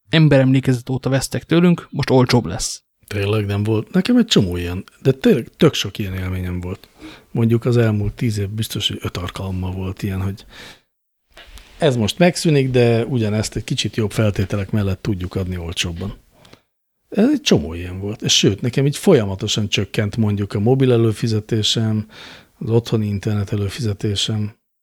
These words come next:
Speaker 2: Bizony.
Speaker 1: Ö, egyébként nekem sem olyan van, hogy több megabitet adunk, ö, ugyanannyi pénzért, vagy egy egészen lehet leheletnyivel kicsi-, kevesebbért.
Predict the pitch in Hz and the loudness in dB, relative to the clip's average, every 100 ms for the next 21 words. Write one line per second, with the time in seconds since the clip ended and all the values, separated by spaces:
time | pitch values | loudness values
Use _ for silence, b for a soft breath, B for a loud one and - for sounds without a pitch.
0 | _ _ _ - 139 87 117 - - - | _ _ _ 0 0 -2 -10 -14 -20 -20
1 | - _ _ _ 131 127 151 151 151 170 | -20 _ _ _ -6 -2 2 2 4 2
2 | 151 127 - 135 170 156 147 131 _ - | 4 2 2 2 4 6 4 4 _ 0
3 | 131 127 131 127 123 - - 127 127 127 | 2 2 2 2 -2 -2 0 4 4 2
4 | - 123 123 117 - _ _ 165 147 139 | 0 0 0 -2 -8 _ _ 4 6 4
5 | 135 143 147 151 143 143 - 127 135 120 | 2 0 2 4 4 2 2 -2 0 -4
6 | _ _ 135 127 127 - 113 113 113 - | _ _ -6 -2 -2 -2 -6 -6 -6 -8
7 | _ _ - 143 147 139 120 127 - 123 | _ _ -6 2 4 4 2 0 -2 -2
8 | 117 - 110 - 107 127 123 123 123 107 | -2 -4 -8 -6 -6 -4 -2 -2 -2 -2
9 | 120 - - | -2 -4 -6